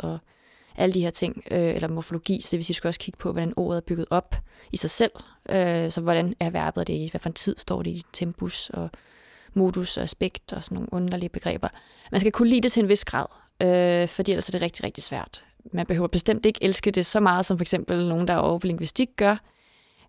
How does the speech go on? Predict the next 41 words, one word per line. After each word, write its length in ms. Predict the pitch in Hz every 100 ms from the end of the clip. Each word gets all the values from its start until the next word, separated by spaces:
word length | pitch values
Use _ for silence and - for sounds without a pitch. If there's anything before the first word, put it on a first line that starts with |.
| -
øh, 480 | 190 190 185 185 180
men 460 | 196 196 190 185 185
man 120 | 180
skal 180 | - 180
kunne 180 | 202
lide 120 | 185 196
det 100 | 190
til 140 | 180
en 60 | 175
vis 160 | -
grad 200 | - - -
for 200 | - -
at 120 | -
kunne 220 | - 170
komme 220 | - -
igennem 200 | 165 -
det. 100 | -
Der 60 | 175
er 40 | 180
mange, 240 | 175 190
der 60 | 190
tror, 320 | - 202 185
at 300 | - - -
det 100 | -
er 40 |
lidt 140 | 175 175
ligesom 260 | 175 185
oldtidskundskab 640 | 170 185 - 180 - 175 170
i 60 |
gymnasiet, 560 | - 170 214 - - 226 _ _ _ -
og 100 | -
det 60 | 175
er 20 |
heller 140 | 208
ikke 120 | 202
forkert 260 | - - 240
at 60 | 208
tro 240 | 240 208
det, 220 | 190 190 -
når 100 | 196
man 240 | 180 175